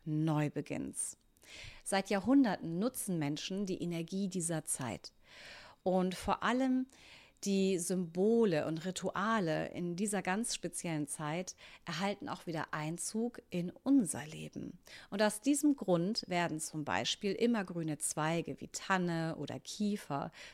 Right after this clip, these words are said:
zur Julzeit in das Haus geholt. Denn sie symbolisieren das ewige Leben und die Hoffnung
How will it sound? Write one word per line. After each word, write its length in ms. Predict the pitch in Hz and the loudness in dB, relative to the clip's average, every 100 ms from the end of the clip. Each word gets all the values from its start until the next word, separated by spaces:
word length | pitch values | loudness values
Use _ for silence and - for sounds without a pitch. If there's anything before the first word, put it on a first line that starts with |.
| - | -12
zur 260 | - 196 | -4 2
Julzeit 880 | 196 175 247 330 311 - 143 151 170 | 2 2 4 4 2 -2 -2 -2 -4
in 200 | 185 185 | -4 -4
das 340 | 214 - - | -4 -6 -2
Haus 320 | 156 147 - - | 2 2 0 -6
geholt. 520 | - - - 131 - - - - - | -6 -4 -4 -4 -6 -12 -16 -12 -4
Denn 220 | 170 165 | -2 0
sie 320 | 170 240 185 | 2 4 4
symbolisieren 920 | 175 247 208 180 160 151 170 190 190 | 4 2 2 0 0 0 0 0 -2
das 240 | 139 135 - | -4 -6 -2
ewige 420 | 180 226 240 247 | 2 4 4 4
Leben 540 | 220 170 165 160 160 170 - - | 2 2 2 0 -2 -4 -12 -12
und 160 | 165 156 | -10 -8
die 100 | 143 | -4
Hoffnung 640 | 160 151 - 156 151 175 | -2 -2 -2 -2 -2 -6